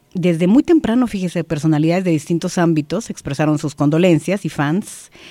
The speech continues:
se reunieron en el hospital. Lo acompañaron a la funeraria y permanecieron a las puertas del rancho Los Tres Potrillos,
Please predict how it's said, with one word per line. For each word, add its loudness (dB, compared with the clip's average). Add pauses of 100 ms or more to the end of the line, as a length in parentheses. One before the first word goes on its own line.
(120)
se -4
reunieron 2 (220)
en 0
el 0
hospital. -8 (220)
Lo -4
acompañaron 2
a 0
la -2
funeraria 0
y -4
permanecieron 0
a -2
las -8
puertas -6
del -8
rancho -2
Los -4
Tres -8
Potrillos, -4